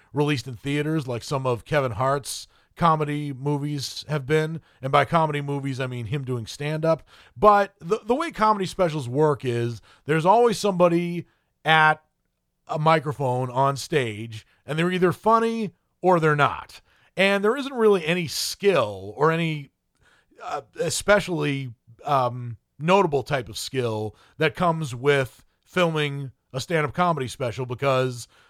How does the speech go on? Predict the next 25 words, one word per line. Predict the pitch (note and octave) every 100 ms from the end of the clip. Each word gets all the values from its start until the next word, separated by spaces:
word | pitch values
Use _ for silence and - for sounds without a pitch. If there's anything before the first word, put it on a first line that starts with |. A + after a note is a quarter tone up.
| _
the | D3 D#3+
comedian | C#3+ F3 F#3 F3 D#3+
is | C#3+
only | D3 D3 C#3 B2+
in | C3 B2 B2
one | A2 B2 A2
place. | D3 D3 F2+ - - - _ _ -
It's | E3+ -
not | G3 G3 F3+
like | E3 E3 D#3+ C3+ - - _ -
the | C3+
cinematography | - E3+ C#3+ D3 C3+ B2+ B2 C3+ B2+
of | B2 B2 B2 A#2 G#2 _ _ -
an | C#3+
actual | C#3 C#3+ B2+ D#3+ C3+ A#2
film | - C#3+ C3 C3
or | B2 B2 A#2+ A#2 F#2 _
a | B2+
documentary. | B2+ A#2+ A#2 B2+ C3+ G#2 B1+ B1+
So | - F3 D3+ C#3 B2 _ _ -
I | A3+ A#3+
don't | A3
do | F3+
comedy | D3+ D3 A#2+ G2
specials. | - G#2 D#2 - C2 -